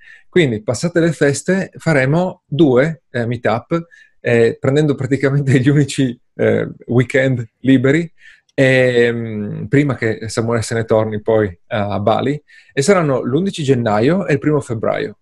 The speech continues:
eh, a Verona, rispettivamente, e a, eh, Bologna. Ehm,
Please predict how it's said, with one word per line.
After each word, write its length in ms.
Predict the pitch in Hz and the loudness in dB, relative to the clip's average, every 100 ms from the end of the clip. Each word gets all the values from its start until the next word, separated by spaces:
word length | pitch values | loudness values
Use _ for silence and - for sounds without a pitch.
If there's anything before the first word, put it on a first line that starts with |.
| - | -6
eh, 380 | 120 113 110 113 - 85 - | -2 0 0 -4 -8 -14 -10
a 160 | 113 101 | -8 -4
Verona, 600 | 107 117 151 185 202 - 127 | 0 2 2 2 -2 -8 -16
rispettivamente, 840 | 117 - 117 120 113 120 151 175 151 | -14 -12 -12 -10 -8 -6 -6 -6 -2
e 140 | 131 | 0
a, 280 | 120 120 127 _ _ _ | 0 0 -4 _ _ _
eh, 120 | 113 | -10
Bologna. 600 | 110 123 101 98 117 160 - _ _ - _ - | -2 0 2 0 -4 -4 -6 _ _ -20 _ -6
Ehm, 760 | 131 127 123 120 123 120 117 | -2 0 0 0 0 -4 -6